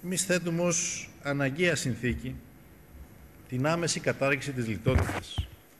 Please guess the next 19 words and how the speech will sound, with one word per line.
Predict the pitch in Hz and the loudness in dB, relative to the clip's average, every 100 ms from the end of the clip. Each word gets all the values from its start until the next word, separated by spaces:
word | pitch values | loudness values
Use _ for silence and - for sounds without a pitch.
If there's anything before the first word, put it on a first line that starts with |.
| - | -20
και | - | -8
την | 120 120 | -6 -2
αναδιανομή | 120 117 110 113 110 131 | -2 0 2 0 0 -2
εισοδημάτων | 156 135 120 101 127 123 120 | -2 -2 -6 -4 -4 -4 -6
και | 101 | -6
πλούτου | 95 120 117 123 - - - - - - - | -2 -4 -4 -12 -16 -18 -16 -14 -14 -14 -12
στο | - | -6
πλαίσιο | 113 123 135 127 | -2 2 2 2
αυτού | 120 127 | -2 -4
του | 120 | -6
εθνικού | 117 110 101 123 | -6 -6 -6 -6
σχεδίου | - 110 107 120 107 | -2 -4 0 -2 -2
που | 101 | -8
σας | 104 87 - - | -6 -6 -8 -10
είπα | 110 110 | -8 -6
πιο | 98 95 | -6 -8
πριν | 85 101 101 - - - - - - - - | -2 -2 -2 -10 -20 -20 -20 -20 -20 -20 -4
για | 104 | -4
την | - 104 | 0 -2